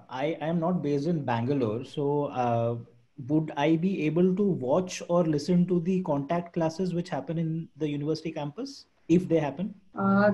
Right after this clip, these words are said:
Speaker 2: the, uh, classes which happens at university, you may not be able to view,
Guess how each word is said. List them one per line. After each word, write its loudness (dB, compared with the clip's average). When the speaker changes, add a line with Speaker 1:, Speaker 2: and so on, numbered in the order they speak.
Speaker 2:
the, 6
uh, 6
classes 4
which 0
happens 6
at 2
university, 2
you 2
may 4
not 6
be 4
able 2
to 0
view, 2